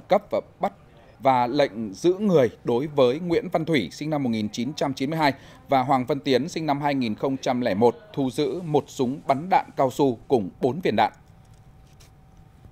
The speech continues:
Thưa quý vị, Công an tỉnh Lào Cai phối hợp với các cục nghiệp vụ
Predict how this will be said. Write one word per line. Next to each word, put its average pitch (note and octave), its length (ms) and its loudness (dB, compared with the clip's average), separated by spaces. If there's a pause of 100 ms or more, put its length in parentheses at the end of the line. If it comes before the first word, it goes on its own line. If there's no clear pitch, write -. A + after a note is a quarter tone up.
(1600)
Thưa E3+ 80 -4
quý D#3+ 100 -2
vị, D#3 200 -4 (160)
Công D#3 160 2
an C#3+ 180 0
tỉnh A#2+ 200 0
Lào G2+ 200 2
Cai B2+ 300 0
phối A#2+ 200 0
hợp D3+ 160 4 (100)
với G#2+ 320 2
các D3+ 200 0 (180)
cục - 220 -4
nghiệp G#2+ 340 -2 (220)
vụ D3+ 160 2